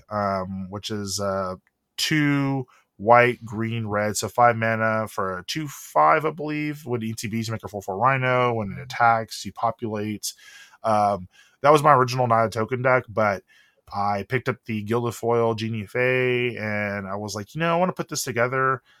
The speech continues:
Um, so, like, fifty percent of the cards, not la-, non-land cards, um, have been swapped out. And so far, just my Goldfish hands, I'm super excited about this deck. I think this deck is, like, uh, Prosh level powerful in the sense that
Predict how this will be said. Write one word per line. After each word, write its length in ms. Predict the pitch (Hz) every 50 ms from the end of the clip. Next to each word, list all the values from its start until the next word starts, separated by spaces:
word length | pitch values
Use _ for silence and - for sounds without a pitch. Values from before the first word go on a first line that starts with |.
| _ _ _ _ _
Um, 300 | - 107 107 104 104 101
so, 220 | 101 - 123 123 120
like, 180 | 117 113 95
fifty 320 | - - 135 127 _ - 135
percent 300 | _ - - - 131 123
of 160 | 127 127 113
the 80 | 107 113
cards, 560 | - - - 113 110 113 113 113 104 - - 101
not 420 | 98 98 104 101 110 110 73 -
la-, 160 | 110 113 - _
non-land 600 | 101 101 101 104 113 120 117 123 120 120 120 120
cards, 560 | - 120 120 120 120 120 113 117 - - - _
um, 600 | - 107 104 101 98 95 95 95 90 85 82 - _ _ _ _ _ _ _ _ _ _ _ _ _ _ _ _ - - -
have 100 | 123 123
been 120 | 123 123 113
swapped 360 | - 110 113 113 113 - 120
out. 300 | 113 117 117 117 113 - _ - - - - _ _
And 120 | - 113 101
so 140 | - 127 123
far, 200 | - 131 127 120
just 160 | 110 110 -
my 100 | 127 107
Goldfish 440 | 92 98 101 104 - - 117 104 -
hands, 360 | - 123 117 113 113 107 -
I'm 360 | - 95 101 101 98 95 92
super 300 | 90 - - 95 - - 92
excited 240 | - - 95 90 87
about 180 | 85 85 87
this 140 | 90 82 85
deck. 160 | 87 85 85 -
I 60 | 113 120
think 140 | 139 139
this 120 | 143 139 113
deck 240 | 113 127 127 - -
is, 120 | 110 101
like, 300 | 107 101 95 90 - _ _ - _ _ _ _ _ _ _ _ _ _ _ _ _ -
uh, 200 | 123 110 104 98 _ -
Prosh 640 | - - - - 117 113 117 117 120 - - -
level 300 | 110 104 107 104 107 104 -
powerful 600 | - - - 95 95 98 101 - - 113 113 110 110
in 60 | 104
the 80 | 101
sense 380 | 92 - - 104 98 98 - -
that 320 | - 104 98 95 92 90